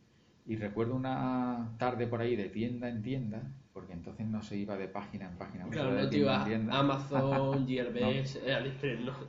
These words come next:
Speaker 1: Por ahí de
Speaker 2: Ibas
Speaker 1: tienda en tienda, buscando y preguntando, y los dependientes me miraban así con una cara rara. Yo les explicaba
Speaker 2: ¿Usted
Speaker 1: así,
Speaker 2: qué hace?
Speaker 1: digo,
Speaker 2: Va,
Speaker 1: "Quiero que
Speaker 2: váyase
Speaker 1: me
Speaker 2: a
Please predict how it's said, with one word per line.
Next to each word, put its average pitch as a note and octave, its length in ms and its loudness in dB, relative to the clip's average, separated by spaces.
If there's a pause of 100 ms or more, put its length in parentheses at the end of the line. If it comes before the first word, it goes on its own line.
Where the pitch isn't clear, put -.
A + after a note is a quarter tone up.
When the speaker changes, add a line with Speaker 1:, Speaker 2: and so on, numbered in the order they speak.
Speaker 1:
Por A2+ 120 4
ahí A2 80 6
de C3+ 120 8
Speaker 2:
Ibas C#3 100 4
Speaker 1:
tienda C#3+ 260 0
en C3+ 120 -2
tienda, C#3+ 480 -2 (140)
buscando C3+ 600 -2
y C3+ 80 0
preguntando, B2 680 0
y C3 40 0
los A2 120 0
dependientes A2 480 -2
me B2+ 80 -2
miraban A#2+ 280 0
así A#2 160 -6
con A#2 140 -4
una A2+ 180 2
cara A2+ 220 -2
rara. G#2+ 400 -4 (280)
Yo D#3+ 180 -8
les G#3 60 -2
explicaba - 360 -2
Speaker 2:
¿Usted A2+ 120 0
Speaker 1:
así, - 80 0
Speaker 2:
qué D3+ 80 4
hace? B2+ 300 -2
Speaker 1:
digo, A2 120 2
Speaker 2:
Va, - 60 0
Speaker 1:
"Quiero D3 160 6
que G#3+ 60 4
Speaker 2:
váyase - 120 4
Speaker 1:
me D#3 40 6
Speaker 2:
a D#3 40 6